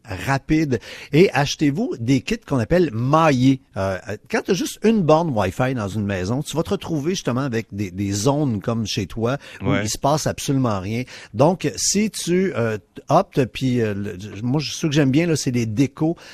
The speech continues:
Speaker 1: euh, qui, euh, sont faits par, euh, la, la, la compagnie T P Link. Puis en plus, déco, le nom le dit, là, sont pas lettres, puis ils scrapent pas ta décoration une belle petite bande blanche.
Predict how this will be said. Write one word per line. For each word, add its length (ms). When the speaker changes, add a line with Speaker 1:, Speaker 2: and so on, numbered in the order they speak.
Speaker 1:
euh, 320
qui, 380
euh, 320
sont 400
faits 180
par, 180
euh, 140
la, 380
la, 180
la 140
compagnie 320
T 160
P 160
Link. 240
Puis 80
en 60
plus, 180
déco, 320
le 80
nom 200
le 60
dit, 260
là, 100
sont 240
pas 180
lettres, 240
puis 100
ils 40
scrapent 400
pas 80
ta 140
décoration 580
une 180
belle 280
petite 180
bande 280
blanche. 280